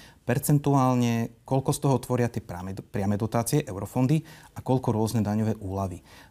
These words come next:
V, čo som tak robil štatistiku, z tri-, v tridsaťjeden z tridsaťosem krajín O E C D prevažujú práve daňové úľavy. A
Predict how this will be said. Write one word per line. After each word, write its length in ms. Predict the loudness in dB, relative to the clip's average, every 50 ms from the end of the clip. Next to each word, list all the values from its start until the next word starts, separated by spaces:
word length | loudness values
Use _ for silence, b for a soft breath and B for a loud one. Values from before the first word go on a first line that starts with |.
| B -8
V, 100 | -2 2 4 4 6 6 6 4 2 0 -2 -8 -14 -20 _ _ _ _ _ _ -8
čo 80 | -6
som 160 | -2 -2 0 0
tak 80 | 2 2 2
robil 160 | 4 2 2
štatistiku, 560 | 2 2 0 2 2 0 0 -2 -4 -2 0
z 240 | 0 2 2 0 -2
tri-, 320 | 0 2 2 2 2 0 -8 -10
v 240 | -6 -2 -2 -2 -2
tridsaťjeden 640 | 0 0 0 2 2 2 2 2 4 4 4 4 2
z 120 | 2 0 0
tridsaťosem 560 | -2 -2 0 0 0 0 0 0 0 0 0
krajín 320 | 0 0 0 2 2 2
O 160 | 0 0 0 0
E 80 | 0
C 240 | -2 -2 -4 -4 -2
D 240 | 0 0 0 -2 B B B B B B B
prevažujú 480 | 4 4 4 6 4 2 2 0 -2 -2
práve 560 | -2 0 0 0 0 0 0 2 0 0 -2 -4 -4
daňové 400 | -2 0 2 2 2 0 0 0
úľavy. 400 | 0 2 2 2 0 -2 -4 -2
A 320 | 0 2 2 4 2 2